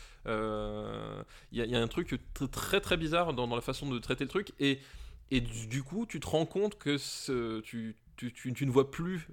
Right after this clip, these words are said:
euh, à ce moment-là, tu vois plus forcément l'histoire qu'on te racontait, mais tu vois juste le, le côté, c'est la star qui nous a permis de faire monter le film. Et c'est un des problèmes du film, à mon sens, c'est que du coup, euh, tu t'arrives pas à croire à ce personnage-là, et du coup, t'as du mal à croire aux autres,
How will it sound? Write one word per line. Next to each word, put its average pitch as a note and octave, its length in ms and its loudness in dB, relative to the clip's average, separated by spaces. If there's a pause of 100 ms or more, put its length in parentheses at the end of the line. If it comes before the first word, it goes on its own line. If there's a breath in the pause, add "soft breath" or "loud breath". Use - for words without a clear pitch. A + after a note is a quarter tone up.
(160)
euh, G#2+ 320 -6 (100)
à A2+ 60 -4
ce A#2+ 100 -4
moment-là, D3 180 4
tu C3 120 -6
vois A#2 160 2
plus E3+ 160 -2
forcément D3+ 400 0
l'histoire C#3+ 240 0
qu'on C3 80 0
te - 60 -2
racontait, C#3 260 2
mais E3 100 2
tu C3 120 -4
vois C3 120 8
juste C#3+ 320 2 (320 loud breath)
le, C3 380 4
le B2+ 100 4
côté, D#3 380 2 (240 loud breath)
c'est - 180 4
la D#3+ 80 8
star E3+ 220 6
qui D3 100 0
nous B2 80 6
a B2 80 6
permis C#3+ 220 4
de - 20 -6
faire C3+ 140 0
monter C3 180 -2
le C3+ 80 -2
film. A2+ 240 -4 (380 soft breath)
Et A2+ 320 2 (380)
c'est C3 360 2
un D#3+ 120 6
des C#3+ 100 8
problèmes C3 320 4
du B2+ 100 -2
film, C3 220 -2
à A#2 60 0
mon A2+ 120 -4
sens, F3+ 260 -2
c'est C3+ 100 -2
que B2 40 -2
du A#2+ 120 -4
coup, E3 200 -2 (280 soft breath)
euh, A2+ 180 0
tu - 160 -14
t'arrives - 380 2
pas F3 100 6
à D#3+ 60 8
croire C3+ 260 2
à A2 40 4
ce - 120 2
personnage-là, C#3+ 560 2
et B2+ 80 6
du B2+ 140 0
coup, - 160 -2
t'as A#2+ 100 -2
du A2+ 100 -4
mal D3 140 2
à C#3 60 4
croire B2 240 -6
aux A2 160 0
autres, G3 260 4